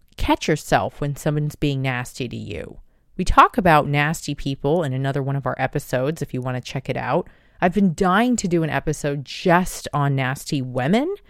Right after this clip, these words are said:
because I actually think women are more vicious than men when it comes to the work field. And I,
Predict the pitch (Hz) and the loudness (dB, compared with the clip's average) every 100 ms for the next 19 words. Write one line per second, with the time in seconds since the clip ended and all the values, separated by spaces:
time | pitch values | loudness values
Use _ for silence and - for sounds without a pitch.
0 | - - - - 180 202 190 185 - 185 | -20 -20 -20 -8 -4 -2 0 0 2 0
1 | 196 208 202 190 143 143 147 151 180 185 | 0 -4 -2 -4 -4 -4 0 2 2 2
2 | 147 143 143 143 117 123 - - 175 - | 0 -2 0 0 -2 -8 -8 -4 -4 -2
3 | 139 127 127 127 139 180 175 147 - - | -2 -2 -2 -2 0 0 0 -2 -4 -6
4 | - 135 - - 131 117 123 135 - 202 | -4 -4 -6 -8 -8 -6 -6 -6 -6 0
5 | 214 285 269 - _ - - - _ - | 2 0 -4 -20 _ -20 -20 -20 _ -6
6 | 185 180 175 170 - - 180 | 0 2 2 -2 -6 -2 -2